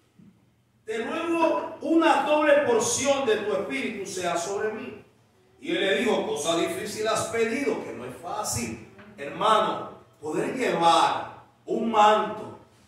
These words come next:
del Señor a hacer su obra, no solo en lo espiritual, en nuestros hogares, en los trabajos, en nuestra familia. No es fácil llevar ese manto, pero usted lo puede portar. Ahora vamos a leer, dice,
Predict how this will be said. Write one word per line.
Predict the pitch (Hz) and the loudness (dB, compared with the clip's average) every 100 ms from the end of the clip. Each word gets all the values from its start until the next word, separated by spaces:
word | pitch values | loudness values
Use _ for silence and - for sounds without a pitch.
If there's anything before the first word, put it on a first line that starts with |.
| _ | _
del | 180 196 | -6 -2
Señor | 196 196 175 170 202 196 190 - - - | 0 0 0 0 0 2 2 0 -6 -10
a | - | -6
hacer | - 226 233 | -2 0 0
su | 226 226 185 | 0 0 0
obra, | 190 190 160 120 - - - | 2 2 0 -2 -6 -12 -10
no | - 302 | -4 -2
solo | - - 294 - | 0 2 2 2
en | - | 2
lo | - | 0
espiritual, | - 180 165 208 214 | -2 -2 -4 -2 0
en | 180 180 | 0 -2
nuestros | 160 175 - | -4 -4 -4
hogares, | - - 170 160 165 147 - - - - _ | -4 -2 2 4 4 2 -2 -10 -18 -20 _
en | 185 175 | -6 -4
los | 165 - | -4 -6
trabajos, | 143 131 - 165 - - 151 - - - - | -6 -4 2 4 4 4 0 -4 -10 -16 -14
en | 165 170 | -8 -6
nuestra | 170 170 170 | -4 -4 -4
familia. | - - - 180 214 202 180 170 - - - - | -2 -2 -4 -4 -6 -4 -2 0 -2 -4 -12 -14
No | 143 - | -6 -4
es | - | -4
fácil | - 117 - - - | 0 0 0 -4 -6
llevar | 139 135 | -4 -4
ese | 135 127 | -4 -6
manto, | 127 110 - - - - - _ _ _ _ _ _ _ | -10 -14 -16 -20 -20 -20 -20 _ _ _ _ _ _ _
pero | - 196 | -8 -4
usted | - 220 220 | -4 0 2
lo | 165 | 2
puede | 160 151 147 | 0 -2 -4
portar. | 127 117 - 101 - - _ _ _ - - | -8 -10 -10 -12 -16 -20 _ _ _ -20 -20
Ahora | - - | -12 -6
vamos | - 170 170 | -4 -4 -4
a | - | -4
leer, | 160 - 170 | -2 -2 -4
dice, | - - - - | -6 -6 -8 -10